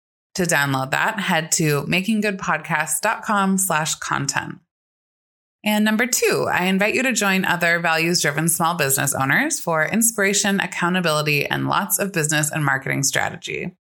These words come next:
It all takes place in the free Facebook community for this podcast, the Good Business Community. The link will be in the show notes, or you can head to makinggoodpodcast dot com slash community to be redirected.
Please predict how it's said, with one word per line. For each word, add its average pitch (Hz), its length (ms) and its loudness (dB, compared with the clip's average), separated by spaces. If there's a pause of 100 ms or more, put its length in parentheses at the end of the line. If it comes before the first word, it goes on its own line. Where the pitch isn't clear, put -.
(560)
It 160 80 0
all 151 140 0
takes 226 260 -2
place 180 240 0
in 160 140 0
the 165 80 0
free 185 260 0
Facebook 175 420 0
community 156 460 2
for 156 160 -4
this 175 160 -2
podcast, 139 800 -2
the 156 80 -6
Good 180 240 -2
Business 151 460 0
Community. 127 680 -2 (520)
The 165 80 0
link 170 280 0
will 170 140 2
be 160 160 0
in 160 80 0
the 226 80 0
show 180 240 2
notes, 180 420 0
or 247 240 0
you 226 160 0
can 220 140 0
head 175 300 0
to 160 280 0
makinggoodpodcast 175 1200 0
dot 196 240 -2
com 160 440 0
slash 156 360 0
community 151 640 0
to - 120 -4
be 156 140 -2
redirected. 147 840 -4